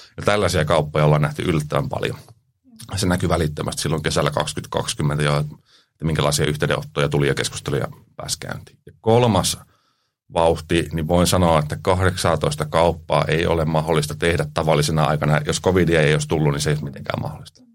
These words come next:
Eli eihän tämmöistä viittäkymmentä neuvottelua viikossa pysty hoitamaan, niin kuin sessiota, jos se olisi kaikki live missään tapauksessa. Eli tämä Teams-aika on tihentänyt, tiivistänyt sitä kaupantekosykliä.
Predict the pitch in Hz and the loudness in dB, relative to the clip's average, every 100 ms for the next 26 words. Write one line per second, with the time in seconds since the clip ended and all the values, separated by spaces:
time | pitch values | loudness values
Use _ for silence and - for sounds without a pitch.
0 | _ _ - 76 76 85 82 78 80 76 | _ _ -8 -2 2 2 2 0 -2 0
1 | 76 78 - - 76 73 71 - - _ | 0 0 -2 -2 0 0 0 -4 -16 _
2 | _ - - - 87 80 76 78 76 80 | _ -20 -20 -10 -2 -2 0 0 2 2
3 | 78 76 78 90 80 78 76 73 76 76 | 0 -2 -2 0 -2 -2 0 2 2 2
4 | 76 73 73 76 - - _ - 82 - | 2 2 -2 -4 -6 -18 _ -2 0 0
5 | 80 78 78 - - - 69 76 76 76 | 0 0 -2 -8 -20 -8 -4 0 2 2
6 | 76 76 76 76 73 73 76 71 - - | 2 0 0 0 0 0 -2 -6 -16 -20
7 | 85 - 98 - - 90 87 - 78 117 | -10 -6 -6 -4 -4 0 2 0 2 4
8 | 95 90 101 92 90 87 - - - - | 4 4 2 2 2 0 -4 -18 -20 -6
9 | 82 76 - _ 113 107 98 92 80 80 | -6 -6 -12 _ 4 6 4 2 0 0
10 | 113 110 104 92 85 76 - 78 95 95 | 4 6 6 4 2 2 0 2 2 4
11 | 76 - - - 110 101 90 87 | 0 -2 0 2 2 4 4 4